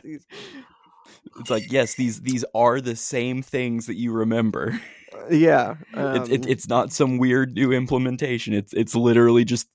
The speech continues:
Speaker 2: the cassette tape.
Speaker 1: Yeah. So that was, that was fun, but, uh, I gotta send those other two along. I just, mail's b-, mail's been fucking slow. Like,
Speaker 2: Yeah, you, you sent that, th-, that picture that you got the package, and I was like,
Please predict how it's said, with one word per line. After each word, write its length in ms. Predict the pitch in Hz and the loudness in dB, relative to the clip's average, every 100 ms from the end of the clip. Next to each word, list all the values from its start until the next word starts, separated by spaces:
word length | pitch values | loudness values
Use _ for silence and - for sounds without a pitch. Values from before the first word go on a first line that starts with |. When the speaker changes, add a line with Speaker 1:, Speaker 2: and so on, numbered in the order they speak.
| _ | _
Speaker 2:
the 220 | - 110 113 | -4 -2 -2
cassette 400 | 117 - 107 - | -2 2 2 2
tape. 260 | - - _ - 170 156 _ _ 151 | -6 -6 _ -20 -18 -20 _ _ 0
Speaker 1:
Yeah. 280 | 139 107 - - _ _ _ _ _ - | 2 2 -6 -14 _ _ _ _ _ -14
So 240 | 170 135 127 | -4 0 4
that 140 | 135 | 4
was, 340 | 123 127 - - | 2 0 -8 -2
that 160 | 135 | -2
was 160 | 76 - | -2 -8
fun, 280 | - 101 117 | -10 -10 -8
but, 220 | 120 - | -8 -6
uh, 180 | 127 113 | -8 -6
I 100 | 131 | -2
gotta 140 | 123 | -2
send 240 | 123 127 123 | 0 0 2
those 140 | 127 | 0
other 220 | 135 127 | -2 -6
two 380 | 117 - 113 113 _ _ _ _ - | -8 -8 -8 -8 _ _ _ _ -4
along. 400 | 123 120 117 117 | -2 -2 -4 -8
I 60 | |
just, 160 | 117 - _ - - | -8 -10 _ -20 -6
mail's 360 | 139 233 330 | 0 2 0
b-, 100 | 170 - - | -4 -14 -6
mail's 240 | 143 226 | -2 -2
been 140 | 160 120 | -4 -2
fucking 340 | 151 - - | -4 -4 -10
slow. 640 | - - 123 147 127 135 123 175 190 | -12 -6 2 2 2 -4 -16 -20 -20
Like, 260 | - - - - - | -20 -18 -18 -18 -16
Speaker 2:
Yeah, 440 | 117 143 151 170 120 | -10 0 2 2 -2
you, 360 | - 143 143 | -2 -2 -2
you 200 | - 143 | -2 -6
sent 400 | 143 - 160 - | -4 -2 -2 -4
that, 260 | - 113 - | -4 -4 -4
th-, 120 | 101 | -4
that 220 | 117 113 - | 2 2 2
picture 220 | 131 127 | -4 -2
that 80 | 76 | -4
you 80 | 104 | 0
got 160 | 110 | -2
the 80 | 87 | -2
package, 300 | 123 117 113 | -4 -4 -2
and 60 | 104 | -2
I 40 | |
was 80 | 95 | -2
like, 180 | 90 | -4